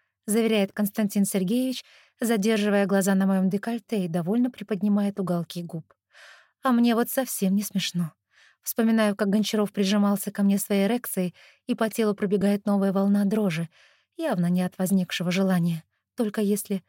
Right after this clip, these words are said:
вцепиться этому придурку ногтями в лицо. "Интима между нами не будет", изрекаю я, не обращая внимания на его разглядывание.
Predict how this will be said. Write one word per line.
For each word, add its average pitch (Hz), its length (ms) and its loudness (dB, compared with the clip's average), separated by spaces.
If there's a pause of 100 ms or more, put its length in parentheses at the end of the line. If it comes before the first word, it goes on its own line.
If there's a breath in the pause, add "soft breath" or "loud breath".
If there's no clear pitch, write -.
(260)
вцепиться 202 460 -4
этому 190 240 -2
придурку 196 420 -4
ногтями 185 420 0
в 175 60 -2
лицо. 190 400 -4 (580)
"Интима 277 760 2
между 254 340 4
нами 262 280 4
не 269 160 4
будет", 240 440 0 (420)
изрекаю 208 600 2
я, 196 180 4
не 202 120 4
обращая 196 480 0
внимания 196 480 0
на 180 100 0
его 208 220 0
разглядывание. 170 720 -2